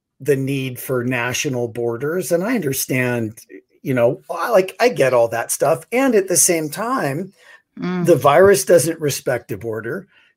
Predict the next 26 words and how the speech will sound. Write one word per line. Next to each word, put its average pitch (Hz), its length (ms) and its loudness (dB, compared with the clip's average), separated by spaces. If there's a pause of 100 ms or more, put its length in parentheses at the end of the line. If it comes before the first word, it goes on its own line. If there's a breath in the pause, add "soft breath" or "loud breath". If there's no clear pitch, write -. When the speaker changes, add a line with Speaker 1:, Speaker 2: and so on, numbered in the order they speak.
(140)
Speaker 1:
You 151 100 0
know, 135 180 4
when 160 220 6
you're 160 240 4
up 180 200 6
there 170 220 10
in 151 140 6
the 143 80 0
space 175 400 0
Speaker 2:
Yeah. 185 160 2
Speaker 1:
station 147 240 0
looking 156 300 0
down, 165 260 4
it's - 180 -6
not 165 240 -2
like 147 200 0
there's 139 300 -2 (100)
lines 143 840 0 (120)
between 151 500 0
Speaker 2:
<laughs> 151 180 -2
Speaker 1:
each 135 180 -4 (100)
country, 147 640 -2
you 156 120 -4
know. 147 240 -2 (800 loud breath)
Speaker 2:
Yes. 202 300 2
Speaker 1:
That's, 190 260 4